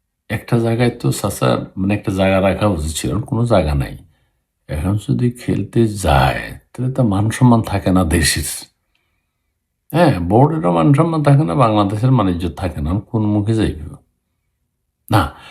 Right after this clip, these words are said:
আজকে বিকেলে আবার আসিফ নজরুল স্যার ওই যে ইন্টারকন্টিনেন্টালে, হোটেল ইন্টারকন্টিনেন্টালে খেলোয়াড়দের লগে বৈঠক করব। হ্যাঁ,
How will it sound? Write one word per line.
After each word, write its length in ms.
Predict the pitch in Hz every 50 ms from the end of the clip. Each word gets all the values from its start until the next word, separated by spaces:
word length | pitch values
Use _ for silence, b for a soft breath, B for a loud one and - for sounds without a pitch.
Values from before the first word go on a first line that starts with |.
| B B B B
আজকে 440 | - - - 113 110 - - 147 147
বিকেলে 400 | 139 135 139 135 - 143 139 143
আবার 160 | 143 151 160
আসিফ 400 | 151 120 113 - 143 143 139 -
নজরুল 260 | 151 143 143 147 143 139
স্যার 260 | - - 143 139 139
ওই 160 | 131 123 120
যে 180 | 123 123 123 120
ইন্টারকন্টিনেন্টালে, 1120 | 117 113 107 - 117 110 - - 113 110 - 127 127 127 131 139 135 151 156 160 135 87
হোটেল 280 | - 87 92 92 123 123
ইন্টারকন্টিনেন্টালে 1040 | 123 110 104 117 107 - - 107 110 117 123 131 131 127 135 135 131 139 139 135 - - _ _ _ _ _
খেলোয়াড়দের 460 | - 127 131 143 135 127 120 120 135
লগে 220 | 131 131 120 117 110
বৈঠক 320 | 95 95 92 92 101 95 -
করব। 300 | - 85 71 64 62 -
হ্যাঁ, 220 | - - 80 69